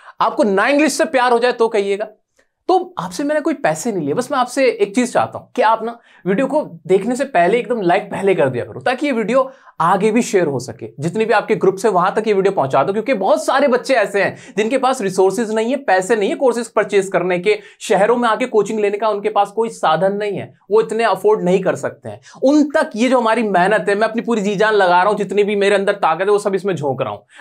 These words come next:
अपनी तरफ से जितना बेस्ट कंटेंट हो सकता है आपको दे रहा हूं। आपसे मुझे बस इतना साथ चाहिए कि आप ये वीडियोज सभी तक पहुंचा दें, लोगों को पता तो चले कि हम लोग इतना अच्छा काम कर रहे हैं। अब हम क्या कर सकते हैं? आपके पास जो होता है वो आप दे देते हो सोसाइटी को।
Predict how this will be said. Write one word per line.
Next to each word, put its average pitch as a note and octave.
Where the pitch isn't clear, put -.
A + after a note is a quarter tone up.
अपनी A#3
तरफ A#3
से A#3+
जितना F#3+
बेस्ट G#3+
कंटेंट F#3+
हो F3+
सकता F3+
है E3+
आपको D3
दे C#3+
रहा D#3+
हूं। -
आपसे G3+
मुझे G3+
बस G3+
इतना F#3
साथ E3+
चाहिए D#3
कि A#3
आप A#3
ये A3
वीडियोज G3
सभी G#3
तक -
पहुंचा D#3+
दें, B3
लोगों G#3
को E4
पता D4+
तो E4
चले C4+
कि -
हम G#3
लोग C4+
इतना C#4
अच्छा C4
काम A#3+
कर G#3+
रहे G#3+
हैं। A3
अब -
हम C4+
क्या C#4
कर A#3+
सकते F#3+
हैं? E3
आपके A#3
पास B3+
जो G3+
होता A3
है A#3
वो G#3+
आप A3+
दे F3
देते F3+
हो G#3
सोसाइटी F3
को। F3+